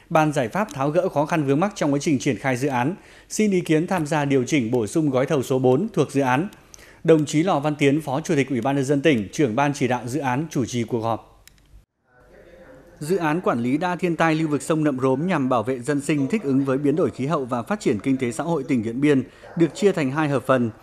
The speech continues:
với các hạng mục như xây dựng ba tuyến kè chống sạt lở hai bên bờ sông Nậm Rốm, mở rộng và nạo vét một số đoạn sông để tăng khả năng tiêu thoát lũ,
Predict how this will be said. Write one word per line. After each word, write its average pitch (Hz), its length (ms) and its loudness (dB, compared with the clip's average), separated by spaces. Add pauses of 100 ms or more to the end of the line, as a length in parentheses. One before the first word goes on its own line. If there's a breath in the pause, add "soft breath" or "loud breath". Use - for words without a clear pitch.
(240 loud breath)
với 135 180 2
các 240 160 -4
hạng 143 160 -2
mục 139 180 2
như 147 220 2
xây 156 180 -2
dựng 139 260 -4
ba 160 140 2
tuyến 139 260 0
kè 139 180 0
chống 120 240 -2
sạt 135 200 -4
lở 120 160 2
hai 143 200 -2
bên 143 200 0
bờ 127 120 2
sông 139 200 0
Nậm 131 140 -2
Rốm, 127 260 2 (440 loud breath)
mở 160 180 4
rộng 143 320 0
và 135 220 0
nạo 135 220 -2
vét 185 240 -2
một 143 120 0
số 131 240 -2
đoạn 147 220 0
sông 165 340 0
để 127 160 0
tăng 156 240 -4
khả 127 120 -4
năng 127 180 -2
tiêu 160 220 4
thoát 190 200 -4
lũ, 190 260 2